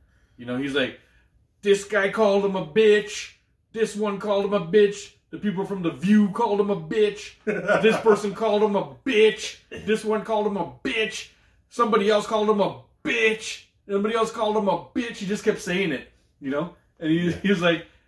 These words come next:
Speaker 1: "And this, this motherfucker slapped me," you know?
Speaker 2: Yeah.
Speaker 1: And he's like, "And that's the most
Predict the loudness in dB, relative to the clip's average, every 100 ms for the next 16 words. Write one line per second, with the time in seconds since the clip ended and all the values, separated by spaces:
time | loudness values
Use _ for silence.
0 | _ -10 -6 -2 -2 -4 _ _ _ _
1 | 0 0 2 -4 -4 -4 -6 -4 -8 -10
2 | -14 -2 -2 -2 -8 -10 -2 0 0 -8
3 | _ _ _ _ -4 -2 -4 -10 -12 -10
4 | -10 -14 -8 0 2 2 0 -2 _ _
5 | _ -18 -4 0 0 -2 -12 -10 -6 -6